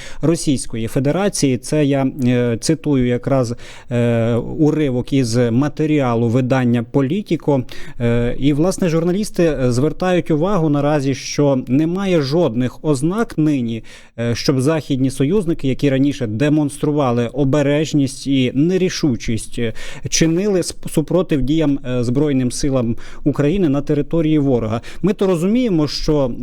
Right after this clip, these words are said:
е, нині, е, на Курщині ніяких українських вій-, військовослужбовців, ніяких збройних формувань України немає, але неофіційно зрозуміло, про кого йдеться, звичайно. Е, бачимо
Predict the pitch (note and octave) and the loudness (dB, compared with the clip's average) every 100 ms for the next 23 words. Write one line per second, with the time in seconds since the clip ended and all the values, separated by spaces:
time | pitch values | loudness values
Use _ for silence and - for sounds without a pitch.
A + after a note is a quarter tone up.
0 | A#2+ A#2+ A2+ A2+ A#2+ F#3 G3 C#3 B2+ A#2+ | 0 0 2 2 2 2 2 0 -4 -6
1 | A#2 B2+ D#3 F3 F3 - D3 C#3 C3+ A#2 | -2 0 0 0 0 0 2 2 2 0
2 | A#2+ C3 C#3 D3+ D3+ C#3 B2+ - C3 - | 0 2 2 0 0 -2 -4 -6 -4 0
3 | C#3+ C#3 C#3 B2+ - C#3 C#3+ C#3 C#3 - | 2 2 0 -6 0 2 2 0 -2 0
4 | D3+ C#3+ - C#3+ C#3+ C#3+ - D3+ B2 - | 0 0 0 0 2 0 0 0 -2 -4
5 | - - C3 C3+ C#3+ C#3 B2 B2 D3+ C3 | -8 0 0 2 0 0 0 2 2 2
6 | B2 - C3+ C#3 C3 C#3 C3 - C3 - | 0 -2 0 2 2 2 0 0 -4 0
7 | C#3 D#3+ C#3 C3 D3 D#3+ A3 D#3 C3 C#3 | 0 2 2 2 2 0 0 -2 0 0
8 | F3+ E3 A2+ C#3+ D#3+ D3+ D#3 - F#3+ F3 | 0 0 0 2 2 0 -4 0 2 2
9 | D3 - C3+ B2 D#3+ F3 E3+ A#2+ A2+ C3 | 0 -4 -2 0 0 0 0 0 -4 -4
10 | D3 C3 C3+ G3 - B2+ B2+ B2 C3 A#2+ | 0 0 2 0 0 0 0 -2 -2 0
11 | A#2+ - - - - - B2+ B2+ A2+ D3 | -2 -4 -10 -12 -10 -2 0 2 0 0
12 | G#3 - G3 E3+ D3+ | 0 0 0 2 -2